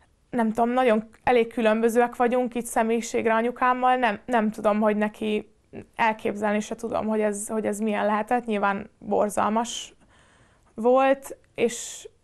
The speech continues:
és hát mind a kettőjüket, anyát meg a, a hugát, a Gabit is nagyon megviselte, nyilván, meg a papát is. És a-, hát azóta is ez így nyilván azért bennünk van mindig, hogy azért van egy nagyi, aki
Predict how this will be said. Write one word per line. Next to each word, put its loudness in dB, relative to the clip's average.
és -8
hát -2
mind -2
a 0
kettőjüket, -6
anyát -2
meg -6
a, 0
a -2
hugát, -6
a -4
Gabit -4
is -16
nagyon -4
megviselte, -4
nyilván, -2
meg -8
a -6
papát -6
is. -6
És -4
a-, -4
hát -6
azóta 0
is -2
ez -6
így -2
nyilván -2
azért -2
bennünk -2
van -2
mindig, -4
hogy -4
azért -6
van -6
egy -4
nagyi, -4
aki -6